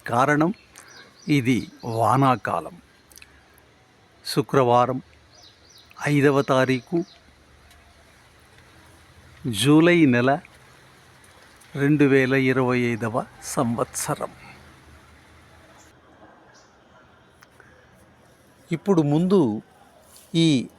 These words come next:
అరటి పుట్టుక, దాని ఎదుగుదల, వీటినన్నిటినీ జాగ్రత్తగా ఈ వీడియోలో పరిశీలిద్దాం. చూడండి, అరటి చెట్టు ఒకటి ఉంటుంది. ముందు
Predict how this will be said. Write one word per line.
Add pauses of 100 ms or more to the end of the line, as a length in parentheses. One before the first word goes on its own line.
అరటి (400)
పుట్టుక, (880)
దాని (180)
ఎదుగుదల, (880)
వీటినన్నిటినీ (180)
జాగ్రత్తగా (140)
ఈ
వీడియోలో (100)
పరిశీలిద్దాం. (360)
చూడండి, (840)
అరటి
చెట్టు (120)
ఒకటి
ఉంటుంది. (840)
ముందు